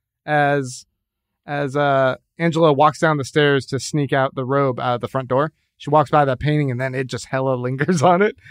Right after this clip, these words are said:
And it's like, "This is the title, this right here." Um, but there's a really interesting quote from the painter, George Catlin,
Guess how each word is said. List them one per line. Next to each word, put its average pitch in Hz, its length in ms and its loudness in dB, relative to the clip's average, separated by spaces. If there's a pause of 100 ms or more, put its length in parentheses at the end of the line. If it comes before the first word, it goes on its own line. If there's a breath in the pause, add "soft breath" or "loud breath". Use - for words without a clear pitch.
(100)
And 151 80 0
it's 139 120 -2
like, 123 260 0
"This 139 240 -4
is 113 240 -10
the 156 160 0
title, 104 640 -6
this 131 240 -4
right 160 160 0
here." 156 240 -2 (520 soft breath)
Um, 151 360 2 (160)
but 233 260 4
there's 165 260 0
a 165 140 4
really 220 240 2
interesting 180 400 0
quote 175 420 2
from 143 560 0 (140)
the 135 420 0
painter, 147 360 -2
George 139 280 -2
Catlin, 135 500 -4